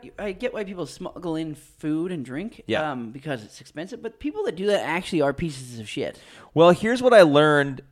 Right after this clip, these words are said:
Speaker 2: Well
Speaker 1: Not, maybe not beers, like, guys that bring in beers 'cause they wanna have a dr-, beer while they're watching
Speaker 2: 'Cause
Speaker 1: the
Speaker 2: you,
Speaker 1: movie,
Speaker 2: well, you
Speaker 1: fine.
Speaker 2: can't, if, if they,
Speaker 1: But
Speaker 2: if I had the option to
Speaker 1: when you
Speaker 2: buy
Speaker 1: look
Speaker 2: it,
Speaker 1: at
Speaker 2: I
Speaker 1: those
Speaker 2: would.
Speaker 1: fucking losers that bring in, like, duffel bags of p-, nuts and candy and, uh, you know, when you go to, like, the supermarket aisle,
Speaker 2: Yeah.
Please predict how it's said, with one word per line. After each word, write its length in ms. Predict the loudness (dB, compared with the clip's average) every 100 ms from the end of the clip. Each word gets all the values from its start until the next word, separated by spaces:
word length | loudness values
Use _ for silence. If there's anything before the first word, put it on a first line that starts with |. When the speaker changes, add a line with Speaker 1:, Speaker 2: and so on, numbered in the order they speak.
| _ _ -2
Speaker 2:
Well 140 | 6 6
Speaker 1:
Not, 100 | 6
maybe 180 | -2 0
not 200 | 0 0
beers, 400 | -4 -2 -2 0
like, 260 | -2 -2
guys 220 | 2 2 2
that 80 |
bring 140 | -4 -4
in 100 | -4
beers 340 | -6 -6 -8
'cause 120 | -8
they 80 | -6
wanna 140 | -4 -4
have 80 |
a 60 | -8
dr-, 260 | -10 -12 -6
beer 200 | -6 -2
while 120 | -4
they're 100 | -2
watching 180 | -6 -2
Speaker 2:
'Cause 40 | 0
Speaker 1:
the 40 |
Speaker 2:
you, 60 | 4
Speaker 1:
movie, 180 | 2
Speaker 2:
well, 80 | 2
you 40 | 0
Speaker 1:
fine. 60 |
Speaker 2:
can't, 40 | 0
if, 120 | 0
if 80 | 0
they, 80 | 2
Speaker 1:
But 80 | 2
Speaker 2:
if 120 | 4
I 40 |
had 80 | 6
the 60 | 6
option 180 | 4 2
to 60 |
Speaker 1:
when 20 |
you 20 | 4
Speaker 2:
buy 140 | 4
Speaker 1:
look 80 | 4
Speaker 2:
it, 40 |
Speaker 1:
at 40 | 2
Speaker 2:
I 40 |
Speaker 1:
those 80 | 0
Speaker 2:
would. 120 | 0
Speaker 1:
fucking 340 | -2 -2 -4 -6
losers 300 | -8 -8 -12
that 100 | -10
bring 200 | -10 -10
in, 100 | -12
like, 160 | -14 -16 -20 _ _
duffel 360 | -6 -4 -4 -6
bags 400 | -4 -4 -4 -10
of 160 | -14 -16 _ -20 -20
p-, 80 | -20 -4 -4 -2
nuts 500 | -2 -2 -2 -6 -8
and 260 | -6 -6 _
candy 560 | -6 -4 -4 -6 -6
and, 160 | -6 -8 _ -20 -20
uh, 40 | -20 -20 -20 -20 -12
you 140 | -4
know, 160 | -2 -2
when 140 | -4
you 60 | -2
go 100 | -2
to, 60 | 0
like, 220 | -2 -4
the 80 | -10
supermarket 520 | -10 -8 -4 -2 -2
aisle, 380 | -2 -2 -4 -4
Speaker 2:
Yeah. 240 | 0 0